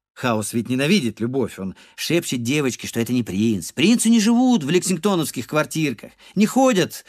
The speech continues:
утром на работу в эмигрантскую газету, шепчет Хаос. «Это не он», шепчет Хаос. Эдичка изгоняется, и идут унижаться к Джорджам и последующим в очереди господам. Так я размышлял, разглядывая её фотографии.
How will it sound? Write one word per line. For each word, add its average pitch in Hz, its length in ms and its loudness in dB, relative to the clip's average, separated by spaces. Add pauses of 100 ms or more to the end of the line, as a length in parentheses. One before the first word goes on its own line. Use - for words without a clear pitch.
утром 160 340 2
на 156 100 4
работу 165 460 2
в 110 80 0
эмигрантскую 151 560 0
газету, 135 460 2
шепчет 123 400 -2
Хаос. 90 320 -4
«Это 151 180 -2
не 170 140 2
он», 180 560 2 (320)
шепчет - 500 -8
Хаос. 82 560 -8 (460)
Эдичка 117 560 0
изгоняется, 214 1000 0 (180)
и 175 160 0
идут 247 220 2
унижаться 214 640 2
к 160 80 -4
Джорджам 185 720 2 (140)
и 165 100 -2
последующим 190 760 2
в 147 100 0
очереди 170 340 0
господам. 98 920 -2 (760)
Так 139 200 -4
я 143 120 2
размышлял, 151 600 0
разглядывая 135 560 -2
её 127 200 0
фотографии. 120 840 -10